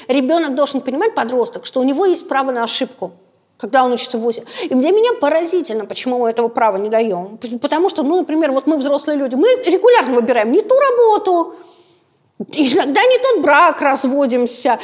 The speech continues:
не тех друзей. А уж то, что мы работу меняем, постоянно попадаем в какие-то дурацкие ситуации, которые мы не, уже с нашим опытом по тридцать лет, это, это нам нормально.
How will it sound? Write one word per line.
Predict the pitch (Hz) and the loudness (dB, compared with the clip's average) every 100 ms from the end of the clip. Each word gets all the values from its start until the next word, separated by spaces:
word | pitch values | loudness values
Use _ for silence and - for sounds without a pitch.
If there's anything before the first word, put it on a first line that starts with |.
| - 262 | -6 2
не | 330 | 4
тех | - 508 494 466 | 4 4 4 4
друзей. | 523 466 285 320 392 349 - | 4 4 2 2 2 2 2
А | 302 | 0
уж | 339 | 2
то, | - | 0
что | 480 440 | 2 2
мы | 440 | 4
работу | 427 480 587 453 | 4 2 4 4
меняем, | 359 359 247 233 | 6 4 2 -2
постоянно | 269 440 415 349 | -4 -2 0 -2
попадаем | 359 302 294 240 | -2 -2 0 -2
в | |
какие-то | 269 - - 185 | -4 -4 -6 -4
дурацкие | 262 277 269 - 220 | 0 2 0 -2 -6
ситуации, | - 269 233 233 | -4 -2 -2 -2
которые | 233 240 247 | -6 -4 -2
мы | 247 | 0
не, | 254 247 - - | 0 -2 -8 -2
уже | 277 392 | 2 4
с | - | 2
нашим | 285 311 294 247 | 0 0 0 0
опытом | 240 226 190 - | 0 -2 -4 -2
по | 233 | -2
тридцать | 285 294 - 262 | 0 -2 -4 -4
лет, | 220 - - | -4 -4 -4
это, | 403 480 494 | -2 -2 -4
это | - 494 | -2 0
нам | 508 539 539 | 2 4 4
нормально. | 508 370 277 302 214 | 4 2 2 -2 -4